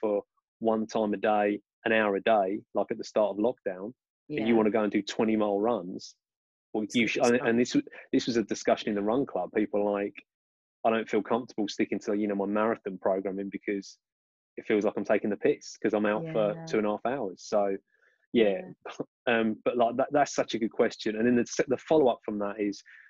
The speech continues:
Speaker 1: do people do them badly? Uh, lack of guidance, question mark. And I suppose this is where, like, P Ts would get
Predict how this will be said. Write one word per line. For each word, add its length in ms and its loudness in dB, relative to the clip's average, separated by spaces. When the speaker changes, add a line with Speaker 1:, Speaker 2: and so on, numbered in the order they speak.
Speaker 1:
do 160 6
people 260 2
do 160 2
them 160 2
badly? 640 2
Uh, 300 0
lack 240 0
of 140 -4
guidance, 500 0
question 480 -8
mark. 320 -12
And 400 0
I 220 -12
suppose 280 2
this 180 -2
is 80 -8
where, 240 4
like, 200 0
P 120 2
Ts 280 -2
would 100 -8
get 140 0